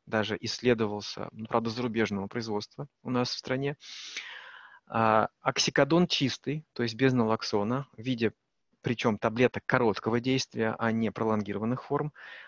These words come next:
а также короткого гидроморфина в таблетках, а, для перорального применения.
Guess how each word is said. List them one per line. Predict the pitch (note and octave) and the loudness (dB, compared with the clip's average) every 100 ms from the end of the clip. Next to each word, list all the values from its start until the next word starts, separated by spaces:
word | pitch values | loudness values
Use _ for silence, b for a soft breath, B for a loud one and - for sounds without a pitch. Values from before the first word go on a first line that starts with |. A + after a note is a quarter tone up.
| B - | B -2
а | A#2 | 4
также | E3 F3 F#3+ - _ | 4 6 4 4 _
короткого | - A#2+ D#3+ D#3+ D3+ C3 | 0 4 4 4 0 0
гидроморфина | C3 D3+ D#3 C#3 - A2 G2+ A2 - | 0 2 2 2 0 -4 -4 -8 -16
в | - | -6
таблетках, | G#2+ G2+ C3+ - C3 - - _ - | -4 2 2 2 -2 -6 -16 _ -14
а, | E2 F2 G2 F#2 A2 - | -10 -8 -10 -12 -18 -20
для | - - G2+ G#2+ A#2+ B2+ _ _ _ | -20 -16 -10 -2 0 0 _ _ _
перорального | - A#2 A2 G#2+ A2+ | -2 2 2 2 -2
применения. | A2+ B2+ C3 G#2+ G#2 - | -2 -2 0 -2 -6 -12